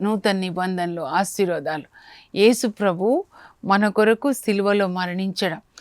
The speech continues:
ఆయన సిలువ మరణం ద్వారా మనకి పాప క్షమాపణ, ఆ తర్వాత పరిశుద్ధ ఆత్మ మన హృదయంలో నివసించి మనల్ని నడిపించడం అన్నమాట. రోమా ఎనిమిది పద్నాలుగులో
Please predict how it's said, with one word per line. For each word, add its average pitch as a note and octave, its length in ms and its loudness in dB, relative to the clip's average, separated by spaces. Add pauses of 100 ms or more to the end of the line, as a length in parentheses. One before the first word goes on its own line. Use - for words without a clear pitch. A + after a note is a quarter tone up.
(300)
ఆయన G#3 240 2
సిలువ A3+ 400 2
మరణం G#3+ 440 0
ద్వారా F3+ 360 0 (400)
మనకి G3 300 2
పాప F3+ 340 0
క్షమాపణ, F3 720 -4 (540)
ఆ A#3 140 6
తర్వాత A#3 420 4
పరిశుద్ధ G3 520 0
ఆత్మ F3 320 2
మన E3+ 260 -2
హృదయంలో F#3+ 540 -2 (480)
నివసించి B3 580 2
మనల్ని F3+ 440 -2
నడిపించడం F3+ 520 -4
అన్నమాట. E3 280 -4 (500)
రోమా G3+ 340 2
ఎనిమిది G3 480 -2
పద్నాలుగులో F3 800 -2